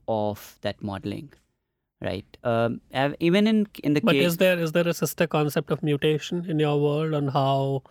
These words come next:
Speaker 2: how languages change or adapt to, um, adapt to the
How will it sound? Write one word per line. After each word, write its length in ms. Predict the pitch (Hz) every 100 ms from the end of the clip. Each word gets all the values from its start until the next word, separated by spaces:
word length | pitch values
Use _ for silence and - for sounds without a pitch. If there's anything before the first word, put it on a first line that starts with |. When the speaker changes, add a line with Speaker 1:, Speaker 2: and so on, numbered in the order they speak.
| - _ _ _ _
Speaker 2:
how 220 | 143 135
languages 1080 | 135 135 135 135 131 131 131 131 131 123 -
change 800 | - - 143 127 127 127 127 123 127
or 140 | 127
adapt 480 | 123 123 123 - - -
to, 260 | 123 120 - _ _ _ _ _ _
um, 680 | 165 123 123 120 120 120 120 - _ -
adapt 320 | 143 123 120
to 60 | 127
the 340 | 127 127 123